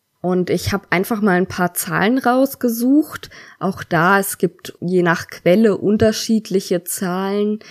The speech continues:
Ich hab mal so einen Mittelwert genommen, so krass unterscheiden die sich auch nicht. Und ich hab als Ausgangswert genommen eintausend Raupen. Also wir schauen uns mal an, was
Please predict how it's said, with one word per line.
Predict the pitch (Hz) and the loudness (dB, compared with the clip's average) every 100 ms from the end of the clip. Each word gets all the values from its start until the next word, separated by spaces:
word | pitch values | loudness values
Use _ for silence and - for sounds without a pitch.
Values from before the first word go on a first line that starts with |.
| - - - | -20 -20 -20
Ich | - 202 | -6 -2
hab | 196 _ | -2 _
mal | 175 185 | 0 0
so | 175 | 2
einen | 170 170 | 0 2
Mittelwert | 220 - 254 214 190 202 214 - | 0 2 2 4 4 2 2 -2
genommen, | 196 190 185 202 196 | -2 0 0 0 0
so | 185 - 175 190 | -2 0 0 -2
krass | - - 156 - | -6 -8 -6 -6
unterscheiden | - 165 165 151 - - 165 170 175 | -6 -6 -4 -4 -6 -6 -6 -4 -4
die | 160 160 | -2 -6
sich | - 156 - | -6 -10 -8
auch | - 65 - - | -8 -8 -10 -10
nicht. | 160 190 - - _ - - - _ _ _ _ | -8 -8 -10 -16 _ -20 -20 -20 _ _ _ _
Und | - 190 185 | -2 0 0
ich | 180 - | -4 -4
hab | 196 - | -4 0
als | 180 - | -2 0
Ausgangswert | 175 196 - 247 226 220 190 196 196 208 - | 0 0 -2 -4 -2 -4 -2 -2 -2 -4 -6
genommen | 202 196 185 190 202 202 - | -2 -2 -2 0 0 -2 -2
eintausend | 175 190 190 - 175 180 175 170 - | -2 -2 -2 -2 0 0 -2 -4 -6
Raupen. | 151 180 - _ 156 220 - | -4 -4 -6 _ -10 -10 -8
Also | - - 151 | -8 -6 -10
wir | 160 | -8
schauen | - 196 196 214 | -6 -2 0 0
uns | 196 - | -2 -4
mal | 190 175 - | -6 -6 -4
an, | 180 202 208 196 | -2 -2 -4 -2
was | 185 220 - - | -4 -2 -6 -8